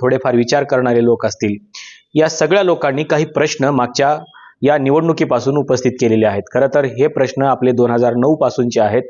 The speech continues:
परंतु यातल्या कुठल्याही प्रश्नाला आतापर्यंत उत्तर दिलं गेलेलं नाहीये. हे प्रश्न फक्त सामान्य जनतेचे नाही आहेत किंवा राजकीय पक्षाचे नाही आहेत, तर अनेक अभ्यासकांचे देखील पक्ष, प्रश्न आहेत.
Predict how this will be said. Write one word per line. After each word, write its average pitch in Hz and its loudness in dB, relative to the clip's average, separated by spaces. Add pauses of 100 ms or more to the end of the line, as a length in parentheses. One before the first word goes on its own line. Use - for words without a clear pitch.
(320)
परंतु 147 0
यातल्या 147 2
कुठल्याही 175 0
प्रश्नाला 131 0 (340)
आतापर्यंत 143 0
उत्तर 131 0
दिलं 123 2
गेलेलं 117 4
नाहीये. 110 -2 (480)
हे 190 0
प्रश्न 185 0
फक्त 180 -2
सामान्य 160 0
जनतेचे 143 0
नाही 143 0
आहेत 143 0 (100)
किंवा 139 0
राजकीय 123 0
पक्षाचे 127 -2
नाही 123 2
आहेत, 104 -2 (140)
तर 139 2 (360)
अनेक 170 0
अभ्यासकांचे 143 0
देखील 131 0
पक्ष, - -4 (180)
प्रश्न 120 -2
आहेत. 104 -2